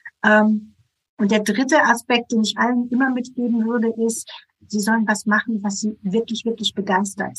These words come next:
Denn ich bin der Meinung, nur wenn man wirklich Leidenschaft für was empfindet, dann kann man auch wirklich gut werden. Und so gesehen sollen sie sich gut umschauen, äh, was ihr erster Job ist und was ihnen wirklich Spaß macht und darauf ihre Stärken setzen.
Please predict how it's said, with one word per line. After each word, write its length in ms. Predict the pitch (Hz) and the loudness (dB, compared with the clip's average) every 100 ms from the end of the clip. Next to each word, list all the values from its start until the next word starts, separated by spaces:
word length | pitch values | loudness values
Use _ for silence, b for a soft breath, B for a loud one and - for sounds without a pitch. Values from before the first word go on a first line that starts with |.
| - | -8
Denn 120 | 202 | -6
ich 120 | 208 - | -6 -2
bin 120 | 214 | 0
der 120 | 202 | 2
Meinung, 440 | 202 208 220 214 | 2 2 2 2
nur 160 | 214 220 | 2 0
wenn 120 | 208 | 0
man 180 | 208 202 | 0 0
wirklich 240 | 220 208 | -2 -2
Leidenschaft 720 | 208 190 214 233 220 240 220 - | 0 2 2 0 0 2 0 -2
für 140 | 214 | -2
was 180 | 214 214 | -2 -2
empfindet, 600 | 202 196 - 233 233 233 | -4 -4 -2 -2 -4 -2
dann 200 | 202 196 | -2 -2
kann 200 | - 220 | -2 0
man 180 | 220 214 | 0 0
auch 140 | 196 | -4
wirklich 400 | 196 220 208 - | -2 -2 -4 -6
gut 280 | - 254 - | -4 -4 -4
werden. 320 | 170 170 208 214 | -8 -4 -4 -2
Und 120 | 196 | -4
so 100 | 202 | -2
gesehen 280 | 202 202 202 | -2 0 0
sollen 260 | 202 196 | 0 0
sie 120 | 196 | 0
sich 120 | 196 - | -4 -6
gut 160 | 226 | -8
umschauen, 520 | 220 214 196 185 208 B B - | -4 -4 -2 -2 -2 B B -6
äh, 140 | 208 196 | -2 -2
was 160 | 202 | -2
ihr 100 | 208 | -4
erster 300 | 202 208 202 | -4 -4 -4
Job 240 | 196 196 196 | -4 -4 -4
ist 120 | 208 | -4
und 120 | 202 | -4
was 160 | 196 190 | -4 -4
ihnen 160 | 190 180 | -4 -4
wirklich 240 | 190 202 | -4 -6
Spaß 300 | - 185 185 | -4 -6 -4
macht 180 | 208 196 | -6 -4
und 120 | 190 | -4
darauf 300 | 190 185 190 | -4 -4 -6
ihre 160 | 196 180 | -6 -4
Stärken 380 | - 180 185 190 | -6 -6 -4 -4
setzen. 360 | 160 - 175 | -6 -12 -16